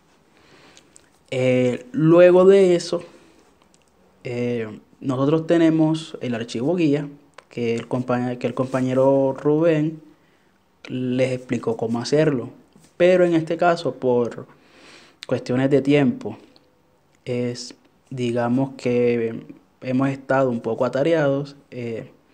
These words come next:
mm, les debo la explicación de la modificación del archivo guía. Eh, acá tengo el archivo modificado,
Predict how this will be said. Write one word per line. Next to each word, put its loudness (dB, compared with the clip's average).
mm, 0
les 0
debo 4
la 2
explicación -4
de -2
la 2
modificación -4
del -4
archivo -4
guía. -2
Eh, -8
acá -6
tengo 0
el 6
archivo 2
modificado, 0